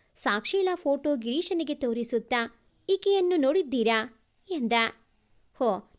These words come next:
ನಮ್ ಗಿರ್ಜಕ್ಕನ್ ಮಗಳು ಸಾಕ್ಷಿ. ಪಾಪ, ಅವಳದ್ದು ಸಾವು ಒಂದು ಅಘಾತವೇ ಹೌದು. ಜನವರಿ ಐದನೇ ತಾರೀಕು ಈಕೆ ಕಾಲೇಜಿಗೆ ಹೋದಾಕೆ ಮನೆಗೆ ವಾಪಸ್ಸು ಬಂದಿಲ್ಲ. ಆದರೆ ಆಕೆ ಕಾಲೇಜು ಮುಗಿಸಿ ಸುಮಾರು ಹನ್ನೆರಡು ಗಂಟೆಗೆ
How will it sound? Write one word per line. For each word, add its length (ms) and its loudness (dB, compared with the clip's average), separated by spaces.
ನಮ್ 200 2
ಗಿರ್ಜಕ್ಕನ್ 560 0
ಮಗಳು 240 0
ಸಾಕ್ಷಿ. 460 -4
ಪಾಪ, 260 -6
ಅವಳದ್ದು 460 -2
ಸಾವು 420 -4
ಒಂದು 220 -2
ಅಘಾತವೇ 580 -4
ಹೌದು. 360 0
ಜನವರಿ 500 -2
ಐದನೇ 400 -2
ತಾರೀಕು 560 -6
ಈಕೆ 460 -4
ಕಾಲೇಜಿಗೆ 760 -4
ಹೋದಾಕೆ 560 -4
ಮನೆಗೆ 380 -4
ವಾಪಸ್ಸು 500 -6
ಬಂದಿಲ್ಲ. 420 -2
ಆದರೆ 340 2
ಆಕೆ 400 -2
ಕಾಲೇಜು 540 2
ಮುಗಿಸಿ 380 0
ಸುಮಾರು 480 -2
ಹನ್ನೆರಡು 540 -2
ಗಂಟೆಗೆ 500 -2